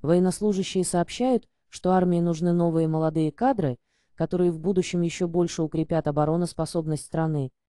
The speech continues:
Призыв старшеклассников поступать в военные вузы является важным шагом в подготовке следующего поколения защитников Украины. Напомним, что Министерство обороны Украины впервые сертифицировало частную школу операторов дронов.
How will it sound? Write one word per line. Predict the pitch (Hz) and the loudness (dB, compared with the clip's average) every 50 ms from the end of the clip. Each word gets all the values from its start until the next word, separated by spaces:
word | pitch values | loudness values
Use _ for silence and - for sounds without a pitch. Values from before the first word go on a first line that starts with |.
| - - _ _ _ - | -20 -20 _ _ _ -6
Призыв | - 175 202 185 214 262 - | 0 0 0 2 0 -2 -2
старшеклассников | - - 226 - - 233 - 233 247 247 214 - 220 202 - 196 - | -2 -6 -6 -4 -4 -6 -4 -2 -2 -2 0 -2 -4 -4 -4 -6 -6
поступать | - 196 - - 202 - 214 208 190 180 | -8 -8 -6 -6 -4 0 0 0 0 0
в | 170 | -2
военные | 180 185 180 180 175 170 170 165 165 | 0 2 2 2 2 2 0 0 -2
вузы | 160 175 233 262 233 185 160 127 _ _ _ _ _ _ | -2 -2 -2 -2 0 0 -2 -2 _ _ _ _ _ _
является | - 156 180 180 220 254 262 254 - - 214 | -4 -4 -2 0 0 0 0 0 -2 -2 0
важным | 208 214 214 185 214 208 208 | 2 2 2 2 2 0 0
шагом | - - 240 240 220 160 151 135 127 _ _ _ _ _ | 0 -2 -2 -2 0 0 -2 -4 -4 _ _ _ _ _
в | _ - | _ -6
подготовке | 175 165 160 170 165 - 180 170 - - | -4 -2 0 0 0 0 -4 -8 -6 -8
следующего | 151 - - 180 180 170 165 151 - - 151 156 | -8 -6 -2 -2 -2 0 -2 -4 -4 -4 -4 -4
поколения | 151 - 151 - 160 160 165 165 165 156 156 147 | -4 -6 -4 -4 -2 -2 0 0 0 0 -2 -2
защитников | 147 156 147 - - 175 - 156 147 - 151 - 170 | -2 -4 -4 -4 -8 -8 -6 -6 -6 -6 -8 -10 -8
Украины. | 156 - 170 165 165 156 151 143 135 127 - _ _ _ _ - - - _ _ - | -8 -4 -2 -2 -2 -2 -2 -2 -4 -6 -8 _ _ _ _ -20 -20 -20 _ _ -2
Напомним, | 147 160 160 - 269 294 285 247 196 147 135 - _ _ _ _ | -2 0 0 2 0 2 2 2 2 0 0 -4 _ _ _ _
что | - - - 185 | -14 -4 0 2
Министерство | 190 190 196 196 - - 233 220 170 - - 170 170 | 2 4 2 2 0 0 -2 -2 -2 -2 -2 0 0
обороны | 170 165 170 170 170 170 170 160 | 2 2 2 2 2 2 0 0
Украины | 156 151 - 160 156 160 175 220 240 220 170 139 - _ _ _ _ | -2 -2 -2 -2 -2 0 0 0 0 0 0 -2 -6 _ _ _ _
впервые | _ _ - 170 170 180 233 285 285 | _ _ -4 -4 -2 0 0 -2 -2
сертифицировало | 269 - 262 233 - 226 190 - 214 - - 220 226 220 214 214 214 208 | -2 -4 -6 -6 -6 -8 -6 -6 -6 -2 -2 0 0 0 0 0 -2 -2
частную | - - 202 202 - - 190 180 | -2 -2 -2 -2 -2 -2 -2 -2
школу | 165 - - - 202 208 196 | -4 -4 -6 -4 -2 0 0
операторов | 185 175 - 170 165 170 170 - 170 165 156 156 | 0 0 -2 -2 -2 -2 -2 -2 -2 -4 -4 -4
дронов. | 151 165 156 147 131 127 120 | -2 0 0 0 0 -4 -6